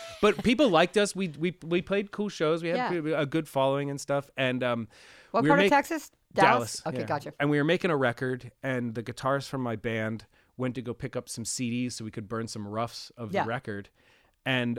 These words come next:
Speaker 2: um, and he never came back. And we were like, "What the fuck, man?" We were w-, calling him and everything.
Speaker 1: What happened to
Speaker 2: Finally,
Speaker 1: dude?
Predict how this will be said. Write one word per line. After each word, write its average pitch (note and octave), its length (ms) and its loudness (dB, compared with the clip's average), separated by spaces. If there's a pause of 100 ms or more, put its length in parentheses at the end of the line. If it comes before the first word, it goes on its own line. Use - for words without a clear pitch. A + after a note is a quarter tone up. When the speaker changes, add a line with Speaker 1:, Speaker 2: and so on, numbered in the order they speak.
(120)
Speaker 2:
um, G#2+ 440 -2 (360)
and B2 80 -8
he B2 60 -2
never C3 160 -2
came C3+ 180 -2
back. C3 320 -4 (640)
And B2 100 -8
we B2+ 100 -4
were A#2+ 80 -2
like, A2 220 -8
"What C3+ 100 -18
the - 60 -20
fuck, - 320 -14
man?" B2 180 -8
We B2 80 -6
were A#2 60 -6
w-, A2 180 -10
calling B2 380 -2
him B2+ 160 -4
and A#2+ 80 -6
everything. A#2 260 -8
Speaker 1:
What A3 80 -6
happened A#3+ 240 -2
to A#3+ 60 0
Speaker 2:
Finally, C#4 240 -2
Speaker 1:
dude? F3+ 80 -14